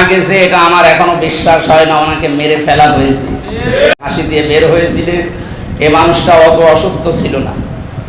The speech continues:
জেলখানা থেকে বের হওয়ার কিছু নিয়ম আছে, জেলার সুপার কিছু সই নেয় যে আপনাকে উন্নত চিকিৎসার জন্য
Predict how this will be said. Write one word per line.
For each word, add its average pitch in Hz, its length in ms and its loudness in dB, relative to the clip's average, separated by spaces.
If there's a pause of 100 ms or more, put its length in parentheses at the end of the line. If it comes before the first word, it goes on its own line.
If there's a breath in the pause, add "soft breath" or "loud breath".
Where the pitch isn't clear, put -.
(260)
জেলখানা 160 380 2
থেকে 165 220 0
বের 160 200 4
হওয়ার 165 240 4
কিছু 151 180 -2
নিয়ম 147 340 -2
আছে, 151 380 -2
জেলার 151 360 2
সুপার 147 420 0
কিছু 147 220 -4
সই 156 380 2
নেয় 160 220 0
যে 151 120 0
আপনাকে 151 320 0
উন্নত 160 480 -4
চিকিৎসার 165 580 -2
জন্য 175 240 -2